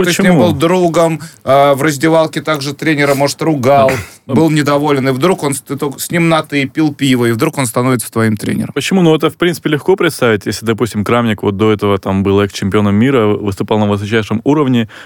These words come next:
Speaker 2: потом что-то, ну, пошло не так, э, возраст и так далее, он уходит из профессиональной карьеры, и ничего, в принципе, ему не мешает стать, э, тренером сборной России, как бы это было бы очень серьезное усиление.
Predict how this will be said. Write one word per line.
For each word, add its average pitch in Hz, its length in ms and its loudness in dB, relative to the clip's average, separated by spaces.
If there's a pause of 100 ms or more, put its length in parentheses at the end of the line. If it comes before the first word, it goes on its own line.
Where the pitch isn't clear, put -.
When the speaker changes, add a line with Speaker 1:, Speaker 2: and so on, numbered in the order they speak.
Speaker 2:
потом 110 240 0
что-то, 104 460 -2 (300)
ну, 147 160 2
пошло 117 280 0
не 113 120 2
так, 160 300 -4
э, - 40 -6
возраст 113 640 0
и - 20 -8
так 107 160 -4
далее, 135 280 2
он 104 240 0
уходит 107 360 -2
из - 80 -8
профессиональной 110 480 -2
карьеры, 117 460 0 (200)
и - 60 -6
ничего, 107 320 2
в - 80 -4
принципе, 117 380 -2
ему 107 100 2
не 104 120 4
мешает 104 340 2
стать, 101 280 -6 (380)
э, 98 300 0
тренером 104 480 2
сборной 104 400 0
России, 104 600 -2
как - 140 -18
бы 101 100 -4
это 101 140 -2
было 101 220 2
бы 101 100 2
очень 101 220 -4
серьезное 101 400 0 (220)
усиление. 101 440 -2